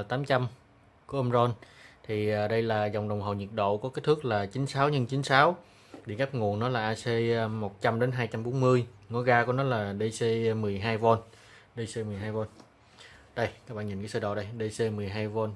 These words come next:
bốn mươi mAh. Đây là cái sơ đồ đấu dây của nó, thì chân nguồn mình sẽ đấu vô chân một và chân hai. Ngõ ra nó là chân ba và chân bốn, chân ba là chân dương, chân bốn là chân âm.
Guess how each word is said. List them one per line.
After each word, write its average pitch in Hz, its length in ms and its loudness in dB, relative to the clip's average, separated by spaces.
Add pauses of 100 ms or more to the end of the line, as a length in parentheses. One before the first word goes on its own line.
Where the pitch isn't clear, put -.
bốn 120 200 -2
mươi 123 120 0 (260)
mAh. 110 280 0 (1160)
Đây 123 80 -2
là 113 80 2
cái 131 140 0
sơ 135 120 4
đồ 107 140 6
đấu 120 120 4
dây 127 180 6
của 127 100 0
nó, 143 300 2
thì 107 280 -2
chân 120 200 -2
nguồn 107 220 2
mình 104 100 -2
sẽ 127 100 -2
đấu 127 140 4
vô 151 180 -2
chân 120 180 -2
một 98 260 -2
và 110 120 -6
chân 120 140 -6
hai. 120 320 2 (680)
Ngõ 117 140 -2
ra 120 220 6
nó 123 120 2
là 113 120 -2
chân 113 320 -6
ba 117 220 6
và 107 140 -2
chân 117 140 -4
bốn, 131 280 2
chân 123 160 -6
ba 110 120 0
là 104 80 -6
chân 113 240 -6
dương, 117 240 2
chân 117 100 -6
bốn 127 160 -2
là 139 100 -4
chân 113 160 -4
âm. 120 180 0